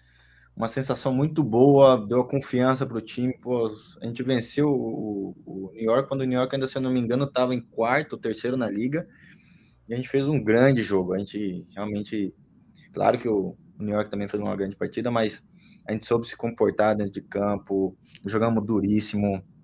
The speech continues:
ganhamos, seguramos o resultado e acabamos saindo com a vitória. Então, quer dizer, acho que esse momento aí foi o momento que deu a confiança pro time. A gente sabe que um clássico, né, faz toda a diferença. Assim como se a gente tivesse perdido,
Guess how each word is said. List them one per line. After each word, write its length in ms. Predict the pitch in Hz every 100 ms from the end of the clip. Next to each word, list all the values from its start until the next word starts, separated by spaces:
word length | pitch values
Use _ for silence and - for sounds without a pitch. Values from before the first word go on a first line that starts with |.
| _ _ _ - -
ganhamos, 540 | 104 117 110 120 117 110
seguramos 460 | 123 113 113 123
o 20 |
resultado 800 | 120 107 - 95 101 107 104 107 - - - - - -
e 880 | 113 113 110 113 110 104 107 104 110
acabamos 400 | 113 123 120 131
saindo 160 | 127 127
com 80 |
a 40 | 131
vitória. 420 | 143 101 98 90 - -
Então, 160 | - 131
quer 120 | 151
dizer, 240 | 127 113 107
acho 220 | 113 -
que 220 | 131 110
esse 400 | 110 143 190 -
momento 480 | 156 123 113 127 123
aí 140 | 113 139
foi 200 | - 135
o 60 |
momento 420 | 139 123 127 139
que 140 | - 120
deu 280 | 98 135 165
a 100 | 160
confiança 380 | 127 110 101
pro 80 | -
time. 220 | - 95
A 20 | 98
gente 100 | -
sabe 220 | 131 160
que 100 | 147
um 100 | 143
clássico, 640 | 101 104 113 - 151 147 - _
né, 200 | 104 98
faz 180 | 120 110
toda 160 | 110 117
a 40 |
diferença. 440 | 117 156 120 113 110
Assim 200 | - 160
como 160 | 180
se 100 | 170
a 20 |
gente 120 | 160 160
tivesse 300 | 143 135 -
perdido, 580 | 131 113 110 170 139